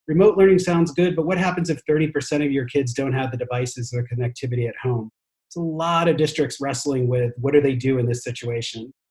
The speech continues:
Same thing with special needs students. How do you continue to provide education to them that can't really be provided, uh, over an internet connection? So we're gonna need, uh, to really wrestle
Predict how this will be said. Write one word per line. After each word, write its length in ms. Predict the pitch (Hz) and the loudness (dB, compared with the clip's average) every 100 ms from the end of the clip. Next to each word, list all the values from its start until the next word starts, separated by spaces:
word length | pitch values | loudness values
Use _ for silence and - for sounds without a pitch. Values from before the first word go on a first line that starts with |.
| _ _ | _ _
Same 220 | - 190 185 | -2 0 4
thing 180 | 190 | 6
with 140 | 170 - | 6 4
special 400 | - 151 165 143 | -2 -2 0 2
needs 400 | 139 135 127 - | 2 2 0 -4
students. 480 | - 120 120 131 - | -2 -2 -2 -6 -8
How 100 | 160 | -2
do 80 | 165 | 0
you 260 | 151 131 - | 0 -2 -6
continue 480 | 131 - 170 180 | -10 2 4 6
to 60 | 151 | 4
provide 440 | 147 131 135 135 | 2 0 0 0
education 500 | 135 123 123 143 - | -2 -4 -2 -2 -2
to 80 | 120 151 | -6 -2
them 180 | 151 143 | 4 2
that 100 | - _ _ _ - | 2 _ _ _ -8
can't 220 | 202 208 | -4 -2
really 240 | 156 127 127 | -2 -2 -2
be 240 | 127 123 | -4 -4
provided, 540 | 123 123 123 123 127 - _ _ - | -4 -4 -2 -2 -6 -10 _ _ -8
uh, 200 | 135 131 | -4 -2
over 240 | 151 135 131 | 0 0 0
an 140 | 123 | -2
internet 320 | 143 135 120 120 | 0 0 -2 -4
connection? 520 | 127 120 - 120 127 - - - | -6 -6 -8 -8 -8 -12 -14 0
So 300 | 190 160 120 _ _ _ | 4 4 0 _ _ _
we're 100 | 175 | 4
gonna 160 | 214 185 | 6 8
need, 440 | 175 175 170 160 - | 8 8 8 4 -4
uh, 220 | 143 143 131 | -4 -4 -2
to 140 | 156 | -2
really 220 | 165 170 | 2 2
wrestle 560 | 131 135 143 175 175 | 2 -2 -2 -2 -2